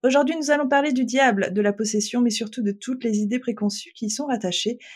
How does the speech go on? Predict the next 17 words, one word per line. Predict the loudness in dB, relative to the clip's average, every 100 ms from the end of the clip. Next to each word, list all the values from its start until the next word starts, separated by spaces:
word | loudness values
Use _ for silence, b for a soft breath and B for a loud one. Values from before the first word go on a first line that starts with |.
| B -2
et | -2
qui | 0
s'avèrent | -2 0 2 2
être | 0 -2
fausses. | -4 -10 -10 -10 -12 _ b b b b
Le | -2 0
film | 0 0 0
L'Exorciste | 0 0 0 -2 -6 -10 -10
est-il | -8 -4 -2 0
réaliste ? | 0 0 -4 -10 -18 _ _
Peut-on | -6 -6 -6 -4 -4
être | -4 -4
possédé | -4 -4 -2 -2
en | 0
faisant | 2 2 2
du | 4
Ouija ? | 2 2 -4